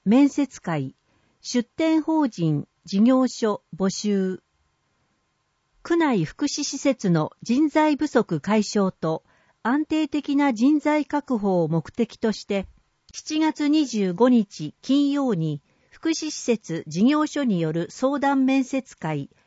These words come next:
福祉の仕事相談面接会を開催します。この相談面接会に出展する法人を募集します。出展法人は、原則として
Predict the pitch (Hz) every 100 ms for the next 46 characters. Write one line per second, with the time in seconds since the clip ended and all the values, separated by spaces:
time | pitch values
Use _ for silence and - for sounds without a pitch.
0 | _ _ _ - 349 330 240 190 160 -
1 | 220 262 262 247 262 240 185 151 147 165
2 | 262 269 277 262 - 165 143 127 _ _
3 | 175 - 208 196 202 196 - 175 165 160
4 | - _ _ _ _ _ _ - 269 302
5 | - 294 294 277 277 247 226 294 - 294
6 | - 220 196 170 160 185 - 269 269 262
7 | 254 254 240 247 233 247 233 233 190 190
8 | - 226 - 190 185 185 - _ _ _
9 | _ _ - 247 240 - 339 330 339 320
10 | 247 196 165 147 135 - _ _ _ -
11 | 262 311 - 285 - 269 262 - 247 240